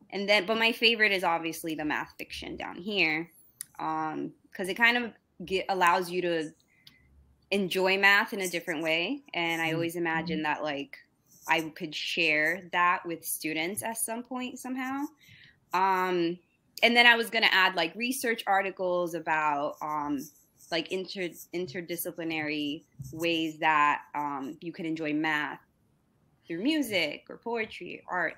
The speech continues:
Speaker 1: things like that. Um, but yeah, this is just, like, this is something I, I created and I didn't even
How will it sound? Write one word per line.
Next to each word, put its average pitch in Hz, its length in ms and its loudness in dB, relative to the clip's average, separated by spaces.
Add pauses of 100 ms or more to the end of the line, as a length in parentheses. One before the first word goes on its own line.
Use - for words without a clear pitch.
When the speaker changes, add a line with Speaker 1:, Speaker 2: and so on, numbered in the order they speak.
Speaker 1:
things 160 180 -10
like - 160 -14
that. - 220 -6 (580)
Um, 190 400 4
but 202 220 8
yeah, 202 200 10
this 214 260 -2
is 233 120 -6
just, 208 380 2
like, 170 340 0
this 202 240 -2
is 190 160 -10
something 175 320 -2
I, 160 240 0 (160)
I 165 120 -2
created 190 460 -4
and 175 80 -4
I 160 100 -4
didn't 160 360 -6
even 160 540 -6